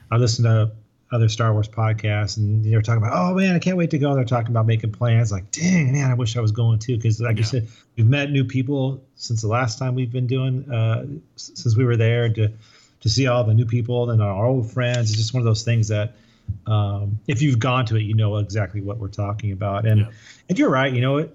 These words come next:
Speaker 1: you said Lucasfilm gets it, and they really do, because I, I, I myself do not know of any con or anything in this realm that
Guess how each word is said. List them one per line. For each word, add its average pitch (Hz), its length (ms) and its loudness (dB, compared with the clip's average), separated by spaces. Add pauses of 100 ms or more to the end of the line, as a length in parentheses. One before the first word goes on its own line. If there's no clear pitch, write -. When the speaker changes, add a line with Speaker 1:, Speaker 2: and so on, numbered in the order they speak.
Speaker 1:
you 131 160 0
said 127 500 -2 (420)
Lucasfilm 120 440 0
gets 110 240 -4
it, 117 340 -8 (380)
and 175 100 2
they 220 80 2
really 226 220 2
do, 117 180 2
because 110 400 0 (1040)
I, 160 600 -2
I, 139 160 -2
I 165 300 -2
myself 131 480 -2
do 127 100 -4
not 113 200 0
know 110 140 0
of 104 100 0
any 110 360 0 (380)
con 113 560 2
or 107 100 0
anything 113 720 0 (200)
in 123 140 0
this 110 200 2
realm 107 460 0
that 107 220 -2